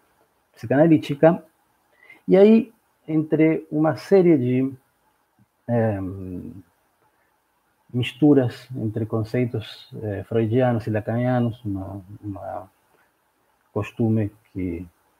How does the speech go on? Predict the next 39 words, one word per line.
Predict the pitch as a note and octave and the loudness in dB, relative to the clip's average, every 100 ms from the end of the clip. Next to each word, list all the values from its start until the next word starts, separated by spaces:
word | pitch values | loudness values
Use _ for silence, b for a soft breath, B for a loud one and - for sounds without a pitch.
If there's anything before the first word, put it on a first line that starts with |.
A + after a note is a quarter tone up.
| _ A#2+ | _ -14
da, | G2 F#2+ E2+ | -6 -6 -6
da | E2+ F2+ | -8 -8
nossa | F#2+ F#2 F#2+ | -8 -8 -10
comunidade | F#2 G2+ A2 C#3 D3 A#2 B2+ | -6 -4 0 6 6 6 2
também, | D#3 E3 D#3 F3 - _ _ _ _ _ | 2 6 6 4 -4 _ _ _ _ _
ela | - G3 | 6 8
deixou | F#3+ F#3+ - G3 F#3+ F#3 | 6 2 0 4 4 4
passar | F#3+ - F#3 F3 | 0 2 4 4
duas | D#3 F#3 F#3+ - | 4 2 2 2
ideias, | C3 B2 A2+ A2 - _ _ A#2 | 2 2 0 -4 -18 _ _ -8
né? | A2+ C3+ D3+ | -6 -6 -8
Ou | G#2 G2 G2 F#2 - _ _ _ - - | -10 -12 -12 -16 -20 _ _ _ -20 -4
diz, | C3 D3 D3 - _ _ | 2 2 2 -8 _ _
propus | - A#2 C3+ B2+ B2 | -8 -6 -4 -6 -6
duas | F3 G#2 G2+ G2 - | -10 -8 -8 -8 -10
ideias. | F2 D#2 F2 - - | -10 -8 -12 -14 2
É | D#3 | 6
o | |
único | F#3+ G3 E3+ | 8 8 6
que | E3+ | 8
eu | D#3+ D#3 D3+ - - | 8 8 4 -4 -6
me | C3 | -2
lembro | C3 C#3 D3 C3 | 2 4 4 2
da | A2 | 0
apresentação, | A2 A2 - G2+ F#2+ - E2 F2+ | -4 -8 -8 -8 -10 -12 -16 -16
sim? | - A2 C3+ _ _ _ _ _ | -12 -10 -10 _ _ _ _ _
Foi | A2 | 2
o | |
único | B2 C3 | 4 4
que | A#2+ | 2
anotei, | A2 G2+ G#2+ E2+ | 0 0 -2 -2
foi | D#2+ F2 F2+ F#2+ | -6 -12 -8 -6
o | |
único | G2 G2 F#2+ | -6 -6 -8
que | |
está | F#2+ - F#2 | -10 -6 -4
mais | F#2 F#2+ | -4 -6
ou | F2 | -8
menos, | E2 F2 F2 - | -4 -4 -6 -10